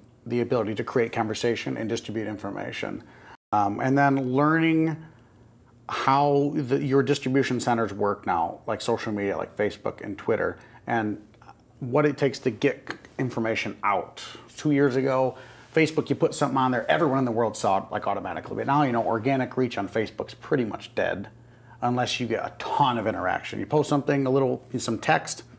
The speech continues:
maybe a couple people see it. You post a photo, more people see it. You post a small video,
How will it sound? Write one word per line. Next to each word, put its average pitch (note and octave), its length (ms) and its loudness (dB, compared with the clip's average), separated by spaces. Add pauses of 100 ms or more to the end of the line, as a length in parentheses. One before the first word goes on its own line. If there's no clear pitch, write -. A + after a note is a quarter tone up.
(120)
maybe B2+ 240 2
a A2+ 40 2
couple A2 240 -4
people A2+ 280 0
see - 140 -4
it. - 140 -2
You A2+ 80 -8
post A2 260 -4
a - 40 -8
photo, F3+ 480 2 (300)
more C3+ 140 4
people A#2 240 -2
see G2+ 160 -4
it. F#2+ 60 -4
You G#2+ 80 -8
post C#3 240 0
a A2 40 -6
small G#2+ 240 0
video, C3+ 540 4